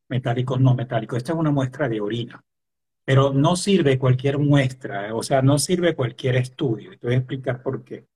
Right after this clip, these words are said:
¿Por qué nosotros nos servimos de ese, de esa empresa? Nos servimos de esta empresa porque ellos utilizan lo que se llama espectrometría de masa. Eh, que, ¿en qué consiste?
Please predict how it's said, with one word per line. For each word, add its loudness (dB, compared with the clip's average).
¿Por 0
qué 2
nosotros 2
nos 0
servimos -2
de -2
ese, 0
de -6
esa -6
empresa? -6
Nos 2
servimos 6
de 4
esta -2
empresa 2
porque 4
ellos 4
utilizan 2
lo 4
que -4
se -2
llama 2
espectrometría 0
de 2
masa. -6
Eh, 4
que, 0
¿en 2
qué 0
consiste? -2